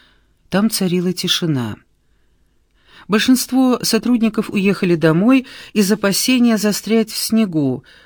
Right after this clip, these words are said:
Впрочем, людям не требовалось оправдания,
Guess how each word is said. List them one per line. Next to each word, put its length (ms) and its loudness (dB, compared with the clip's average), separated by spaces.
Впрочем, 680 -2
людям 540 0
не 100 2
требовалось 720 0
оправдания, 840 2